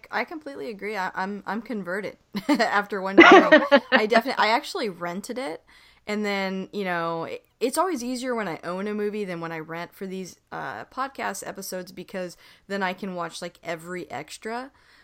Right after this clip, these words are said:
Speaker 1: But I
Speaker 2: Mm-hmm.
Speaker 1: rented it at first, and, you know, I looked up some, some behind-the-scenes stuff on YouTube,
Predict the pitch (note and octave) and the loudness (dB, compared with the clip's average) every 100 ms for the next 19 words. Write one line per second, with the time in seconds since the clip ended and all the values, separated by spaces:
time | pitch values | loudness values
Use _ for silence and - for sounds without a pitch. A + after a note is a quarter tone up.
0 | _ - G#3 G3+ G3+ D#4+ E4+ C#4+ G#3 F3 | _ -2 0 2 6 4 4 -4 -2 -4
1 | - F#3 E3 F3 - - F#3 F3+ F3 F3 | -6 -6 -6 -6 -10 -10 -8 -4 -4 -6
2 | A2 G3 E3+ E3 D#3+ G3+ G3+ G3 F3+ - | -8 -4 -2 -2 -4 -6 -6 -4 -4 -6
3 | F3+ E3 D#3+ - F#3+ F3 E3+ E3+ E3 - | -8 -8 -8 -8 -8 -6 -6 -6 -8 -10
4 | E3 D#3+ - D#3+ D#3 - D#3 D#3 D3+ D#3 | -12 -10 -10 -8 -10 -10 -6 -6 -6 -8
5 | G#3+ A3+ E3+ D#3+ D#3 | -10 -10 -10 -8 -10